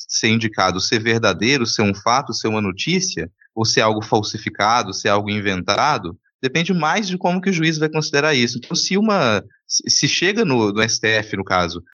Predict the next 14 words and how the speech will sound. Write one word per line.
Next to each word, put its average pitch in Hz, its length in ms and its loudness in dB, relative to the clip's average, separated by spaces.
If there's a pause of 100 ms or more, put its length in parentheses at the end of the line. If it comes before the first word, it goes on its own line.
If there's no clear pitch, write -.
(100)
um, 107 280 2
um - 20 2
pedido 104 440 0
do, 98 200 2
do 104 100 2
Crivella 95 640 0
citando 117 640 0
uma 107 180 2
fake 101 300 0
news, 143 300 2
a 151 80 2
gente 180 200 0
fica 185 240 0
sabendo. 135 560 0